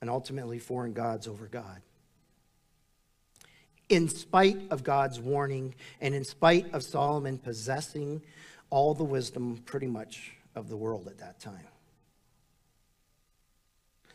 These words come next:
We read he had seven hundred wives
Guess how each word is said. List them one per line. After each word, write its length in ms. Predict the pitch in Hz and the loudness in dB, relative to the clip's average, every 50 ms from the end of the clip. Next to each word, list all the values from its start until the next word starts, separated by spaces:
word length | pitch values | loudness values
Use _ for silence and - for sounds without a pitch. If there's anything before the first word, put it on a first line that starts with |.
| - - - _ _ _ _ | -20 -20 -20 _ _ _ _
We 140 | - 123 127 | -2 -2 0
read 320 | 123 135 147 156 160 156 | 2 2 4 4 4 4
he 100 | 151 147 | 4 4
had 180 | 147 143 139 139 | 4 4 2 0
seven 300 | - - 151 147 147 143 | 0 0 0 2 2 2
hundred 300 | 147 151 147 147 - 131 | 0 0 -2 -2 -4 -2
wives 600 | 135 131 127 131 139 139 151 - - - - | -2 0 0 0 -2 -4 -6 -10 -16 -18 -20